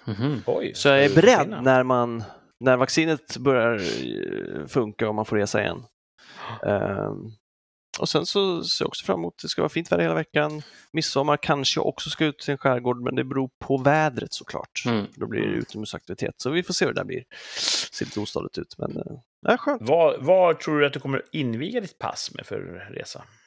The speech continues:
Speaker 3: Eh, ja, men s-, alltså Bu-, Budapest är väl det som ligger
Speaker 2: Ja, just det. Lite
Speaker 3: närmast.
Speaker 2: jobbkopplingar där.
Speaker 3: Ja, precis.
Speaker 1: Mm.
Speaker 3: Hälsa på folk. Alltså, det är ju kul att åka dit och hälsa på vi har goda vänner där.
Speaker 1: Mm.
Speaker 3: Så det är mest sannolikt. Eller en solsemester i oktober. Vi får se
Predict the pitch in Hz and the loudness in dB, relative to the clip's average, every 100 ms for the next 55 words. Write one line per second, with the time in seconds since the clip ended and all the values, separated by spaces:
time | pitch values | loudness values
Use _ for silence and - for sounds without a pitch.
0 | - - - - - - - - _ - | -16 -12 -12 -14 -16 -18 -20 -20 _ 0
1 | 101 107 104 101 98 95 78 65 - - | 2 4 2 2 2 0 0 -2 -4 0
2 | 82 107 120 113 139 - - - 117 135 | 0 2 2 0 -2 -4 -4 -4 -2 -2
3 | 131 - - 165 - 131 - 113 110 98 | -4 -4 2 4 4 2 2 -2 -2 -2
4 | 90 - 90 90 87 - - - - - | -4 -4 -4 0 0 -2 -10 -18 -20 -20
5 | _ - - - 123 - - - - 123 | _ -2 2 2 2 -2 -6 -6 -4 -2
6 | 113 123 101 113 - - 110 95 85 - | 2 2 0 -10 -14 -10 -6 -6 -4 2
7 | 175 160 151 135 123 117 110 123 117 - | 4 4 2 0 0 2 2 -2 -4 -2
8 | 101 _ - - 131 127 - 117 104 104 | -2 _ -8 -6 0 -2 -2 -6 -4 -4
9 | 110 98 104 - 101 78 - _ _ - | -4 -4 -6 -4 -4 -4 -12 _ _ -14
10 | 120 113 101 95 76 - - - - - | -6 0 0 0 -4 -8 -12 -16 -10 -8
11 | - - 117 101 - - 127 - - - | -6 -4 -2 -4 -10 0 0 0 -4 -4
12 | 82 80 - - 135 131 120 110 117 107 | -6 -8 -8 2 4 4 0 -2 -6 -6
13 | 110 101 - 98 87 - 85 71 110 127 | -6 -6 -4 -4 -4 -8 -8 -8 -8 -6
14 | - 120 | -2 -2